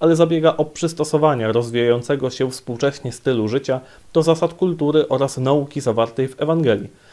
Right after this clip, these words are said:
Niezbędne jest prowadzenie walki duchowej przeciwko ateistycznemu komunizmowi, systemowi pełnemu błędów i sofizmatów,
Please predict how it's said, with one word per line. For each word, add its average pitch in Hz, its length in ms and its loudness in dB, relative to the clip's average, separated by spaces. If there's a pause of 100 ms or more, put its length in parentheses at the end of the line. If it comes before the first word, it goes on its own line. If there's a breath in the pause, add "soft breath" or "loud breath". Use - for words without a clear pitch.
(220 soft breath)
Niezbędne 160 520 0
jest 104 160 -8
prowadzenie 123 420 2
walki 131 340 0
duchowej 147 400 2
przeciwko - 480 -8
ateistycznemu 147 680 -2
komunizmowi, 127 680 -4 (300 loud breath)
systemowi 165 540 -2
pełnemu 165 420 4
błędów 165 480 2
i 175 40 -8
sofizmatów, 151 680 -4